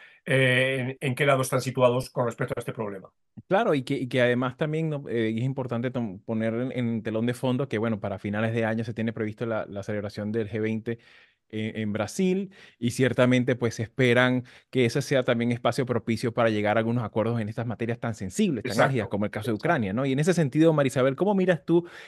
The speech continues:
Speaker 2: este encuentro, también tomando en consideración que, que, que, bueno, eh, a efectos de, de, del tema del cambio climático, eh, Brasil tiene un papel muy importante, teniendo más del sesenta por ciento del, de, del, del, digamos, de la Amazonía,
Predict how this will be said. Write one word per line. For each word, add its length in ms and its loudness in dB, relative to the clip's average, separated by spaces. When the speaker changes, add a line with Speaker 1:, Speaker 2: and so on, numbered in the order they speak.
Speaker 2:
este 240 4
encuentro, 400 4
también 260 2
tomando 400 2
en 80 0
consideración 800 0
que, 240 -2
que, 220 -2
que, 80 -10
bueno, 380 2
eh, 140 2
a 80 6
efectos 520 2
de, 200 4
de, 280 2
del 160 -2
tema 180 2
del 100 2
cambio 240 2
climático, 800 2
eh, 400 0
Brasil 580 -2
tiene 160 4
un 80 4
papel 400 2
muy 280 2
importante, 600 0
teniendo 400 0
más 260 0
del 140 -2
sesenta 400 -6
por 160 -8
ciento 300 -4
del, 180 0
de, 160 0
del, 380 -2
del, 720 -6
digamos, 540 -6
de 100 2
la 60 2
Amazonía, 600 0